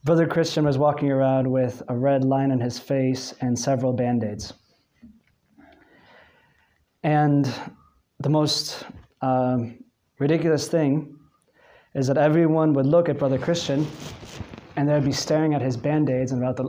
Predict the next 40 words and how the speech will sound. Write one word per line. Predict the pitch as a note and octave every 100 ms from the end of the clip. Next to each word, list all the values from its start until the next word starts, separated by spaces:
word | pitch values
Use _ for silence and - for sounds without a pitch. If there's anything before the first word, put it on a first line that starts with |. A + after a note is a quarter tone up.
| -
at | A#2+
the | C3
line | C3+ C#3+
at | C#3
his, | B2 A#2+
at | - -
his | B2+ -
head. | D3 C#3 D3 - - - - - _ _ -
The | D3+
enti-, | C#3+ -
entire | D3 F3 F#3+
conversations, | F3+ C#3 B2+ D3 E3+ B2 G#2+ - -
we | C3
would | C3
have | C3+
conversations | C#3 C3+ C3 C#3 C#3+ C3+
with | C#3+
people, | D3+ D3+ C3+ C#3+ - - _ _ _ _ _ _ -
and | D#3
everyone | E3 F#3 E3+ D#3+ D#3 D3+
would | C3+
be | D3
looking | D#3+ D#3+ C#3+
at |
his | C3 C3
forehead, | D#3+ E3 C3 D3 - - _ _ _ _ _ _ _ _ _ _ _ _ _ _ _ _ _ -
a-, | - -
and | F#3+
nobody | G3 F#3 F3+
would | E3+
say | F3 F#3+
anything. | D#3+ A2+ A2+ G#2 - - _ _ -
Like, | C#3 C3+
nobody | D#3+ D#3+ E3
would, | D3 C#3+ - -
would, | E3 C#3+ C#3+ C3 E3
would | D3+ D3+
actually, | D3 D3+
like, | C#3 C3
ask, | D3+ C#3+ C3+ -